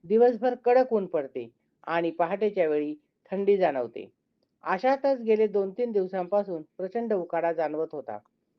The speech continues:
पावसाचे वातावरण तयार झाले होते. दुपारी साडेतीन ते चार वाजण्याच्या सुमारास अचानक आकाशात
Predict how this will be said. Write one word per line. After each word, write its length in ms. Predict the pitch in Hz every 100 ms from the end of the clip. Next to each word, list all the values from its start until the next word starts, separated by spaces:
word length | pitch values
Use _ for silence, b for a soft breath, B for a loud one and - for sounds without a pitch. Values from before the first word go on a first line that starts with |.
| _ _
पावसाचे 500 | 175 185 233 233 240
वातावरण 540 | 214 180 190 190 196 185
तयार 200 | 180 185
झाले 220 | 180 147
होते. 300 | 123 - 95 - _ _ _ -
दुपारी 520 | 160 170 185 185 226 233 _ _ _ _ _ -
साडेतीन 540 | 190 214 233 269 262
ते 140 | 247
चार 280 | 214 214 196
वाजण्याच्या 460 | 190 180 175 165 170
सुमारास 440 | 170 196 175 147 - -
अचानक 380 | 170 202 208 214 _ _
आकाशात 460 | - 156 170 165 170